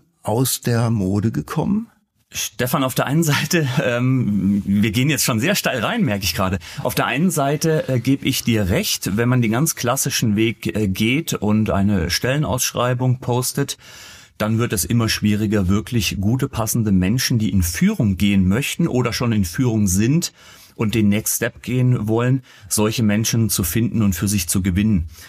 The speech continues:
Speaker 2: Auf der anderen Seite sehe ich es ein klein wenig differenzierter. Wir als Agenturen sind ja nicht dazu da, dasselbe zu machen wie Unternehmen, einfach nur eine Stelle zu posten. Das können Unternehmen auch selber machen.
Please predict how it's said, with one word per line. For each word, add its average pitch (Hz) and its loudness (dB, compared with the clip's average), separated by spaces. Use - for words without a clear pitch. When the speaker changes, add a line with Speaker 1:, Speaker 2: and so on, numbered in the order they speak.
Speaker 2:
Auf 190 -4
der 90 0
anderen 143 0
Seite 131 0
sehe 123 0
ich 127 0
es - -2
ein 107 -2
klein 113 0
wenig 127 2
differenzierter. 110 0
Wir 104 0
als 113 -2
Agenturen 123 0
sind 117 2
ja 113 2
nicht 131 0
dazu 113 -2
da, 95 0
dasselbe 110 0
zu - -2
machen 113 2
wie 107 2
Unternehmen, 98 2
einfach 110 -2
nur 110 0
eine 98 4
Stelle 101 0
zu - -2
posten. 147 -2
Das - -2
können 113 0
Unternehmen 104 2
auch 82 0
selber 107 0
machen. 160 0